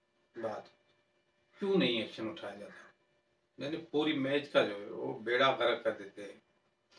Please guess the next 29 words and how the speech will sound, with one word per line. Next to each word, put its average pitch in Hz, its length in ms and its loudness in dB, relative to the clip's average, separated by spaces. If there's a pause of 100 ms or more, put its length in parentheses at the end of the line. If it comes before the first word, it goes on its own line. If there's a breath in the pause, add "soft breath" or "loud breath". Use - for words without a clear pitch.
(180)
सत्यानाश 127 680 4
कर 120 100 2
देते 104 340 -10
हैं। 110 220 -8 (120)
एक 127 280 -4 (200)
team 131 260 -2
जो 110 180 -2
है 107 60 -12 (680 loud breath)
World 135 260 6
Cup 135 220 0
खेल 107 200 -2
रही 101 120 -8
है, 120 60 -4
सिर्फ 135 220 -12
एक 131 300 -6
match 131 340 0
का 127 400 2
जो 107 140 -6
है 95 160 -12 (280)
वो 113 80 -4
नाम 117 300 -2
नहीं 113 280 -4
है, 139 80 -6
World 127 260 -4
Cup 135 160 -2
से - 180 -4
उस - 480 -14
team 147 240 -4
को 143 340 -2